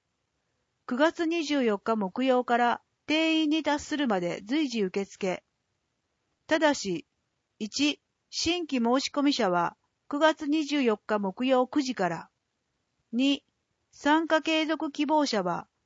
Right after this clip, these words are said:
九月二十四日木曜十三時三十分からの受付です。現在、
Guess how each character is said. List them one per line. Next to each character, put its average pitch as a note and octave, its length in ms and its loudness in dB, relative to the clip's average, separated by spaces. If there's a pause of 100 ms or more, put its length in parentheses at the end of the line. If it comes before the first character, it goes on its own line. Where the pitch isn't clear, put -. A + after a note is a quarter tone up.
(240)
九 D4+ 100 -8
月 D#4+ 300 2
二 D#4 160 0
十 C4+ 160 0
四 A3+ 160 2
日 A3 240 -4
木 G#3+ 280 -4
曜 A#3 320 2 (260)
十 C#4+ 240 0
三 D#4+ 260 2
時 B3 100 -4
三 C#4 280 0
十 D4+ 140 -6
分 A3+ 320 -6
か F#3+ 100 -2
ら F#3+ 120 -2
の F3 280 -8
受 G3+ 200 -4
付 G3+ 220 -6
で F3+ 200 -2
す。 - 180 -20 (1080)
現 D4 300 0
在、 G3 340 0